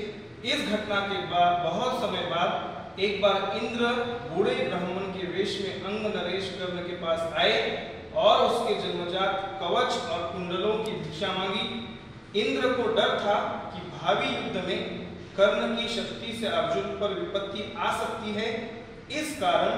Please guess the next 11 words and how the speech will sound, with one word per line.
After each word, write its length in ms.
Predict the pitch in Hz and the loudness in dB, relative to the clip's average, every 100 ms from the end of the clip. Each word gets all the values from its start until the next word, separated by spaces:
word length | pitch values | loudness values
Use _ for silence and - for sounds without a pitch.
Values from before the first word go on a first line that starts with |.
| - | -2
कर्ण 520 | - - 214 226 240 220 | -2 2 2 2 0 -2
की 60 | |
ताकत 540 | - 175 175 180 175 - | 0 0 0 0 -2 -2
कम 220 | 233 226 | -2 0
करने 300 | 208 180 180 | 0 0 -2
की 280 | - - 175 | -4 -6 -8
इच्छा 260 | - 185 180 | -6 -6 -4
से 120 | 190 | -2
ही 380 | 202 220 - - - - - | -2 -2 -4 -8 -10 -12 -4
उन्होंने 420 | 208 240 240 247 | 0 2 2 2
उससे 760 | 247 190 - 226 233 226 - | 2 2 0 -2 0 -2 -4